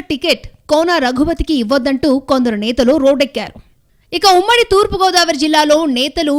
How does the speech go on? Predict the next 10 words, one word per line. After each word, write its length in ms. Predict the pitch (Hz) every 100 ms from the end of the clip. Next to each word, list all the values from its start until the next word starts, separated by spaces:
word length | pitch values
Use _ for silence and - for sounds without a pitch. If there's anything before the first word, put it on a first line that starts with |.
| 302 240
న్యూ 140 | 254 349
ఇయర్ 160 | 349 311
సందర్భంగా 500 | 302 269 262 247 240 269 262
బల 160 | 220 269
ప్రదర్శనలకు 600 | 277 269 269 262 247 240 339
సిద్ధమవుతున్నారు. 680 | - 247 285 294 285 254 170 _ _ 196
విందులు, 400 | 208 247 220 240 330 _ 208 254
ఆత్మీయ 360 | 311 302 294 285
సమావేశాలు 560 | 254 262 254 240 247 208 185
ఏర్పాటు 300 | 233 247 240